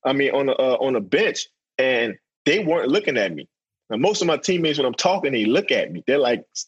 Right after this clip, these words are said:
locked in with me, and they, they all of them was like this. And all I heard was like this, "Rah!" And I turn around and I'm like, "Yo, what happened?" And they like, "Yo, you should have saw the play."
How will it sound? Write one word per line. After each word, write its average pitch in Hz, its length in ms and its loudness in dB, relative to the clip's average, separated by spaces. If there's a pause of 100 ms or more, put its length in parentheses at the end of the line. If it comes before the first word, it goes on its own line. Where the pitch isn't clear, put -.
(280)
locked 143 360 -2
in 170 180 0
with 123 140 -2
me, 104 200 -10 (120)
and 127 160 0
they, 196 60 2 (160)
they 156 80 2
all 226 200 2
of 247 40 -2
them 254 120 0
was 202 140 0
like 180 240 0
this. 269 300 -2 (480)
And - 160 2
all 233 240 2
I 208 100 0
heard 233 280 0
was 170 140 -2
like 151 220 -2
this, 143 240 -6 (200)
"Rah!" 254 720 -2
And 190 120 -2
I 180 80 2
turn 220 280 -2
around 220 340 0
and 190 80 -2
I'm 190 100 -4
like, 151 240 -4
"Yo, 208 120 0
what 208 180 0
happened?" 208 500 -2
And 123 100 -10
they 143 60 0
like, 113 280 0
"Yo, 127 260 0 (320)
you - 60 0
should - 180 2
have 117 80 0
saw 123 160 2
the 110 80 0
play." 139 380 -2